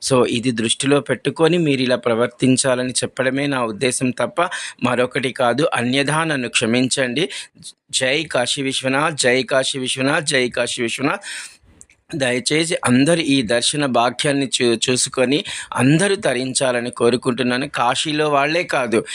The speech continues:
కాశీలో ఉన్నవాళ్ళు, కాశీలో వాసం చేస్తున్న వాళ్ళే కాదు, సమస్త భూమండలం మీద ఉన్న వాళ్ళు ప్రతి ఒక్కరు ఇది చూడాలి, అందరూ తరించాలి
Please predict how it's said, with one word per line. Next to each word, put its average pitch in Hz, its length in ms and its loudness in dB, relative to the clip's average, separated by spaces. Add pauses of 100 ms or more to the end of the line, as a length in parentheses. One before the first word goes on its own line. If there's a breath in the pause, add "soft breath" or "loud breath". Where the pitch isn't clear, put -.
(280 loud breath)
కాశీలో 139 560 0
ఉన్నవాళ్ళు, 131 540 -2
కాశీలో 135 520 0
వాసం 123 440 2
చేస్తున్న 143 420 0
వాళ్ళే 139 300 2
కాదు, 117 360 -2 (300 loud breath)
సమస్త 170 680 0
భూమండలం 185 760 2
మీద 151 180 0
ఉన్న 143 180 6
వాళ్ళు 135 220 4
ప్రతి 127 340 -2
ఒక్కరు 147 340 0
ఇది 123 200 0
చూడాలి, 131 580 2 (100)
అందరూ 151 400 2
తరించాలి 135 800 0